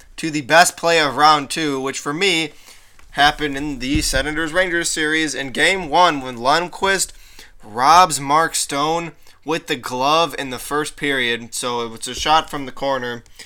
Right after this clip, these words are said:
It bounced out in front, and there's a wide open net for Mark Stone, and Lundqvist just reaches his glove back on the goal line and makes a save. It was unreal. Stone needs to get that puck elevated 'cause he's a big boy, and guys in the N H L, I mean, he's not a mite. He can throw that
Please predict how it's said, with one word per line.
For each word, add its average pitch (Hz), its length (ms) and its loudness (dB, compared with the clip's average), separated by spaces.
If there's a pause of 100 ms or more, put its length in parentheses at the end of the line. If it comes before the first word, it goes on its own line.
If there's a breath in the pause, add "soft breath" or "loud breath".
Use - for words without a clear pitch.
(140 loud breath)
It 120 80 -12
bounced 143 360 -4
out 151 120 -2
in 139 120 -8
front, 131 340 -4
and 120 100 -10
there's 123 200 -6
a 123 80 -10
wide 135 320 4
open 147 260 -4
net 139 320 0 (160 soft breath)
for - 80 -16
Mark 139 260 -2
Stone, 139 320 -6
and 123 120 -8
Lundqvist 139 380 -6
just 120 180 -10
reaches 139 320 -8
his 123 160 -10
glove 127 260 -4
back 131 240 0
on 120 140 -6
the 120 60 -10
goal 127 180 -4
line 123 240 0 (260 soft breath)
and 117 160 -10
makes 135 280 -4
a - 20 -6
save. 120 440 -2
It 117 100 -10
was 120 200 -12
unreal. 120 640 -2 (240 loud breath)
Stone 156 300 -2
needs 151 220 -6
to 135 60 -8
get 135 200 -4
that 135 180 0
puck 135 300 2
elevated 123 600 0
'cause - 180 -10
he's 165 180 -6
a 151 40 -6
big 117 280 -6
boy, 107 220 -6
and 107 120 -10
guys 131 260 4
in 123 60 -10
the 127 80 -2
N 123 140 0
H 117 180 -4
L, 120 160 0
I 113 100 -4
mean, 110 180 -8
he's 127 140 -8
not 131 200 2
a - 20 -8
mite. 113 360 -2
He 127 140 -4
can 127 180 -12
throw 123 200 -6
that 113 300 -8